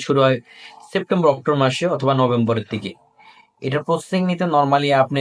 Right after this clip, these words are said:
দেখা যায় যে এক বছর সময় লাগে। আপনি ধরেন যে সামনে আসন্ন সেপ্টেম্বর অথবা অক্টোবর এটার জন্য সার্কুলার দিল, আপনি ওইখানে অ্যাপ্লাই করলেন। অ্যাপ্লাই করে আপনি সবকিছু, এটার জন্য আপনাকে একটা অনলাইন একটা এক্সাম দিতে হয়। ওই এক্সামে আপনার রিটেন হয়,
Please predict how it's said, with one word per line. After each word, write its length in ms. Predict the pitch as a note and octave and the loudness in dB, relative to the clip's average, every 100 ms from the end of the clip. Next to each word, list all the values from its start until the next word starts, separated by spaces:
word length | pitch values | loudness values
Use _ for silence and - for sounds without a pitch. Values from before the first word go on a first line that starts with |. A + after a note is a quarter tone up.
| B2+ A#2+ | 0 0
দেখা 140 | A#2+ | 0
যায় 120 | B2 A#2+ | 0 0
যে 60 | B2+ - C3 | -4 -2 -2
এক 60 | A#2+ A#2+ | -2 -2
বছর 180 | A#2+ C#3+ C3+ | -4 -4 -2
সময় 200 | B2+ B2+ B2+ | 0 2 0
লাগে। 160 | C#3+ G3 | -2 -4
আপনি 140 | C3 C3 A#2+ | -2 -2 0
ধরেন 180 | B2 C3 B2+ | 0 0 0
যে 60 | A2+ - - | -4 -10 -8
সামনে 220 | C3 B2+ A#2+ | -4 -2 -2
আসন্ন 220 | - C3+ C3+ | -4 -4 -4
সেপ্টেম্বর 360 | C#3 B2 C3+ B2+ | -6 -4 -2 -2
অথবা 140 | C3+ C3 | 0 0
অক্টোবর 220 | - C3 B2+ | 0 -2 0
এটার 140 | B2 | -2
জন্য 120 | A#2+ A#2+ | -2 -2
সার্কুলার 320 | B2+ B2 D3+ D#3 | -4 0 0 2
দিল, 100 | A3 G3+ - _ - - _ - | 0 0 -4 _ -20 -20 _ -6
আপনি 120 | D3+ D3 | -2 0
ওইখানে 180 | C#3 C#3 | 0 0
অ্যাপ্লাই 260 | C3+ C3 B2 A#2+ | 0 0 0 0
করলেন। 220 | A2+ G2 _ _ - - - - - - | -2 -4 _ _ -20 -18 -18 -18 -10 -4
অ্যাপ্লাই 260 | - F3+ F3 | 0 0 2
করে 100 | F3 D#3 | 2 2
আপনি 120 | D#3 C#3 | 0 0
সবকিছু, 440 | C#3+ C3+ - C#3 D#3+ D3+ | -2 -2 -6 -2 -2 -2
এটার 140 | C#3 C#3+ | 0 -2
জন্য 120 | D3 C3 | 0 0
আপনাকে 180 | C#3+ D3 | -2 0
একটা 100 | D3+ D3 | -2 0
অনলাইন 220 | D3 C#3+ | 0 0
একটা 120 | C#3 A#2+ | 0 -2
এক্সাম 260 | C3+ A#2+ C3+ C3 | 0 2 2 0
দিতে 160 | A#2+ G#2+ | -2 -2
হয়। 160 | G2+ - - _ - - - B2+ | -2 -8 -14 _ -20 -20 -4 2
ওই 100 | C#3 C3 | 2 2
এক্সামে 340 | A#2+ C#3 C#3 B2+ | 0 0 2 0
আপনার 240 | A#2+ C3 B2 A#2+ A#2 | 0 0 0 0 0
রিটেন 240 | B2 B2+ A2+ | 2 2 2
হয়, 180 | A#2 | 2